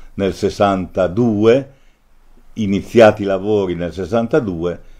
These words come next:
e inaugurato nel sessantacinque. Il ponte Morandi è stato iniziato nel sessantatré ed è stato inaugurato nel sessantasette.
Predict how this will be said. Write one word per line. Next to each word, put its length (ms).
e 240
inaugurato 800
nel 340
sessantacinque. 1200
Il 100
ponte 320
Morandi 880
è 140
stato 320
iniziato 760
nel 180
sessantatré 920
ed 180
è 60
stato 300
inaugurato 800
nel 260
sessantasette. 1120